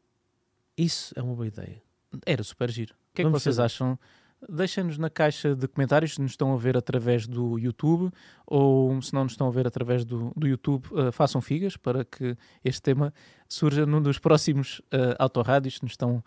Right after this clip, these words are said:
Speaker 2: a ouvir através do Spotify ou do Apple Podcasts. Eu espero que estejamos, eh, a fazer-vos uma ótima companhia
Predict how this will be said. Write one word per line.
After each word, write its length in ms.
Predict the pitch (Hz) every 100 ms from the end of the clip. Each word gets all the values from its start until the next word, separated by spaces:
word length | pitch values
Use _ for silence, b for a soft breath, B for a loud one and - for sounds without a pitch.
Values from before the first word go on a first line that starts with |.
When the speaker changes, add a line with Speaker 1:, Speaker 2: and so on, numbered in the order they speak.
| B B
Speaker 2:
a 60 | 131
ouvir 380 | 135 120 127 113
através 440 | 117 123 113 117 110
do 260 | 120 113
Spotify 800 | 110 - - 123 113 - 113 117 113 B B
ou 140 | 127
do 260 | 123 123 120 -
Apple 300 | 131 120 120
Podcasts. 500 | 123 110 - 117 -
Eu 60 |
espero 320 | 135 - 131 123 -
que 320 | 127 117 113 b b
estejamos, 560 | - - 139 139 - - b b b b
eh, 300 | - 117 107 -
a 40 |
fazer-vos 500 | - 117 117 113 120
uma 400 | 117 113 110 104 -
ótima 640 | - 139 151 139 135 143 170
companhia 640 | - 156 147 139 175 185